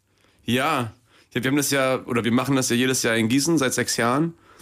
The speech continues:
Ähm, und jetzt das erste Mal wagen wir den Schritt auch nach Köln. Also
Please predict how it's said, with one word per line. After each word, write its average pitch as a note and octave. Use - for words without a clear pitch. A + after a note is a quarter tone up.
Ähm, A#2
und A2
jetzt -
das G2
erste A#2+
Mal C3
wagen A#2+
wir B2
den A2+
Schritt -
auch A#2
nach A2+
Köln. G#2+
Also F2+